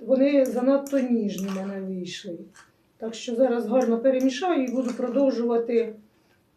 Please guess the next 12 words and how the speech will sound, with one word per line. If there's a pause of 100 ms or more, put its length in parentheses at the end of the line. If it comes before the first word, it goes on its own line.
(1080)
Трішки
нехай
буде
таке, (540)
але
й
не
переборщити
із
борошном, (380)
тому
що